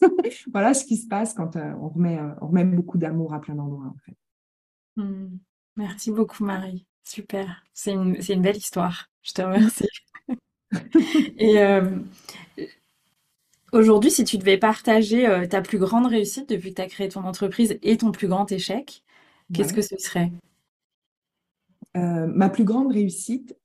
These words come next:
Speaker 1: euh, c'est celle de, d'avoir créé cette réussite-là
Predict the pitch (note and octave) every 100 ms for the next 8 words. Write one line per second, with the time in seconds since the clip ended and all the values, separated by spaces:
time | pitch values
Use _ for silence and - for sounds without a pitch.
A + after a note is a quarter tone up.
0 | - F3 E3 D#3+ D3+ D3 D3 E3+ - _
1 | _ _ _ _ _ _ _ _ - G3
2 | A#3 A3+ F#3+ F#3+ F3+ E3+ E3 E3 E3 F3
3 | F3 - A3 A3+ G3 F3 F#3+ F3 - E3+
4 | - - E3+ G#3 -